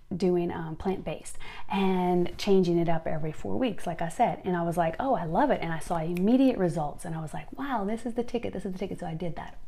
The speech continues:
all through co-, like, quarantine and all through, you know, last year, and was amazed. It was amazing. I had ex-,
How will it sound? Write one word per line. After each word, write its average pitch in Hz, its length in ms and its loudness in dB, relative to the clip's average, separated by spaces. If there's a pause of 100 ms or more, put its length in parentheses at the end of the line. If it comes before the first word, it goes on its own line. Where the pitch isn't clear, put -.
(120)
all 330 460 8
through 320 180 4
co-, 240 640 2
like, 196 300 0
quarantine 202 840 2 (600)
and 165 200 0
all 226 300 2
through, 247 800 2
you 240 100 0
know, 196 140 4
last 185 420 -2
year, 170 520 0
and 165 240 -4
was 156 400 -6 (380)
amazed. 196 440 2
It - 80 0
was 180 120 0
amazing. 190 560 0
I 175 40 -6
had 165 240 -4 (120)
ex-, 170 220 -6